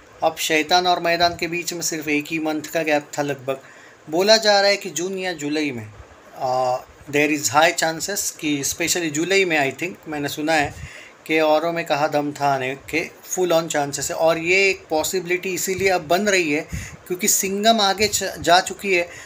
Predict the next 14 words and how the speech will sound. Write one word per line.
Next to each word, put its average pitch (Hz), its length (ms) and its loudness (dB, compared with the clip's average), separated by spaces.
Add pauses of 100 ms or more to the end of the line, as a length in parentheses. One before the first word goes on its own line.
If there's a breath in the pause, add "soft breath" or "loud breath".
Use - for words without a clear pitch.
(200 loud breath)
तो 175 80 4
अब 185 180 4
जुलाई 196 380 2
release 196 320 -6
जो 170 180 0
है, 160 240 4
आप 135 260 0
ये 156 120 -2
मान 160 260 -2
के 175 100 -6
चलिए 175 320 -2
कि 185 140 -10
ये 185 200 0
एकदम 190 380 2